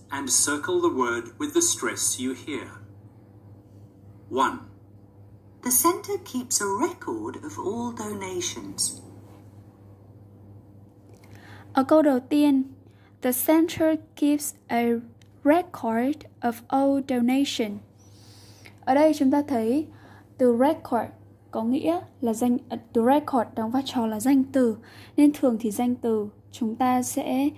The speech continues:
Speaker 3: rơi vào trọng âm thứ nhất, còn động từ thì rơi vào trọng âm thứ hai, trọng âm rơi vào âm thứ hai.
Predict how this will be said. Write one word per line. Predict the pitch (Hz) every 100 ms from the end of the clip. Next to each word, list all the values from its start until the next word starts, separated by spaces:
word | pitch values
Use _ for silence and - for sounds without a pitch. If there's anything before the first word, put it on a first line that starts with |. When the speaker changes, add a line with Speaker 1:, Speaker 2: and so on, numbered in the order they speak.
| - -
Speaker 3:
rơi | 277 285 285 277 -
vào | 208
trọng | 233 -
âm | 240
thứ | 240
nhất, | 226 254 359 - - -
còn | - 226
động | 240 240 -
từ | 226 226
thì | 220 208
rơi | 247 262
vào | 247
trọng | 269 285
âm | 254
thứ | 233 220
hai, | 294 294 285 - - - - -
trọng | -
âm | - 262
rơi | 277
vào | 254
âm | - 254
thứ | 233
hai. | 226 294 294